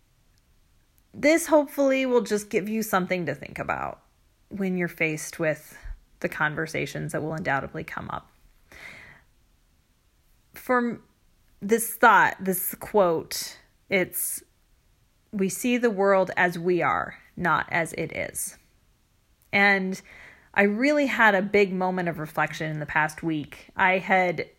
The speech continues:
sent a text message to my grandmother. She's a text messenger. Good for her for catching up with us. And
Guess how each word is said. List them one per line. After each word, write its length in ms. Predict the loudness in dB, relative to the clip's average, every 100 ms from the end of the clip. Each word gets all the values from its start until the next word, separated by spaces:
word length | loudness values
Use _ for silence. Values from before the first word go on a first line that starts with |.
| _
sent 280 | -6 -2 0
a 60 | -2
text 340 | 2 2 4
message 360 | 0 2 0 -2
to 60 | 0
my 120 | 0
grandmother. 480 | 2 2 2 0 -2
She's 240 | -2 -4
a 60 | -4
text 260 | -2 -4
messenger. 420 | -4 -8 -6 -8 -8 -16 -20 -20 -20 _ -2
Good 160 | -2
for 140 | 0 -2
her 140 | -2
for 140 | -2
catching 400 | -2 -2 -2 -2
up 120 | -6 -4
with 160 | -2
us. 300 | -2 -2 -4 -2
And 540 | 0 2 0 -4 -8